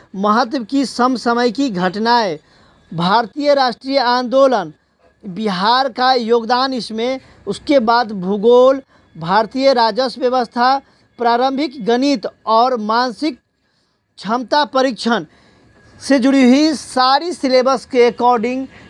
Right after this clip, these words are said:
इस बुक का निर्माण किया गया है, जो कि है चक्षु की। तो आप सभी तमाम अभ्यर्थी बिहार प्रधान शिक्षक भर्ती परीक्षा दो हज़ार बाईस क्रैक करना चाहते हैं, पास करना चाहते हैं,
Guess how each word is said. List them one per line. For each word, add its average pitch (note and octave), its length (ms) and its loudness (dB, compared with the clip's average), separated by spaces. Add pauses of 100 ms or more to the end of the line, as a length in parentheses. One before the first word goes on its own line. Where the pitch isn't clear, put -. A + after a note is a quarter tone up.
इस C4+ 180 2
बुक A3+ 220 4
का A#3+ 160 2
निर्माण A#3 440 0
किया A#3+ 280 0
गया G#3+ 220 4
है, A3 300 2 (260)
जो A3 220 2
कि C4+ 220 2
है A3+ 360 2 (280)
चक्षु A#3+ 440 2
की। C4+ 360 2 (280)
तो D4+ 60 0
आप B3+ 420 2
सभी C4 280 -4
तमाम B3+ 460 0
अभ्यर्थी A#3 580 0
बिहार G#3 640 0
प्रधान A#3+ 640 -4
शिक्षक B3+ 520 -2 (880)
भर्ती A#3+ 360 0
परीक्षा B3+ 440 0
दो A#3 200 -2
हज़ार B3 400 2
बाईस A#3 540 -2 (100)
क्रैक B3 260 -4
करना G#3+ 320 -6
चाहते F#3+ 420 -2
हैं, A3 380 0
पास C#4+ 280 0
करना G#3 320 0
चाहते G3+ 380 0
हैं, A#3 320 -2